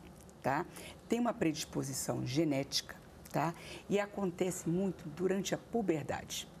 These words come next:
tá? Quando o indivíduo, principalmente mais do sexo feminino, atinge a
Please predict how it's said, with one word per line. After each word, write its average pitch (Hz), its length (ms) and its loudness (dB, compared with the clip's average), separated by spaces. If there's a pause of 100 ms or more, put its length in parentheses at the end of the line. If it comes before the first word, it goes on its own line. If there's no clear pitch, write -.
(280)
tá? 156 200 2 (300)
Quando 156 220 4
o 151 40 2
indivíduo, 151 600 2
principalmente 143 720 0
mais 139 180 2
do 139 60 -6
sexo - 460 -2
feminino, 170 580 2 (300)
atinge 160 480 0
a 156 320 0